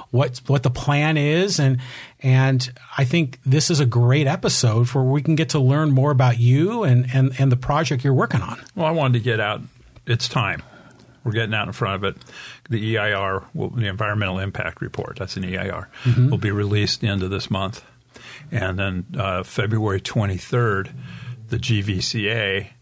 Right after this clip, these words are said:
Speaker 2: Green Valley Civic Association, is
Speaker 1: Mm-hmm.
Speaker 2: hosting a forum.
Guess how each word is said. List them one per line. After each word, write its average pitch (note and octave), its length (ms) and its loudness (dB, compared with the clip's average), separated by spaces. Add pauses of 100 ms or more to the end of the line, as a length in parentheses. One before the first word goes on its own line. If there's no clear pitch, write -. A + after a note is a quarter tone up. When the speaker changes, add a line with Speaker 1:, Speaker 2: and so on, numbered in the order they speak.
(100)
Speaker 2:
Green F#2 260 -4
Valley F2+ 300 -4
Civic A2 380 -2
Association, F2+ 760 -6
is A#2+ 220 4
Speaker 1:
Mm-hmm. D3+ 100 -4
Speaker 2:
hosting G2 380 -2
a F2 60 -6
forum. G#2+ 540 -2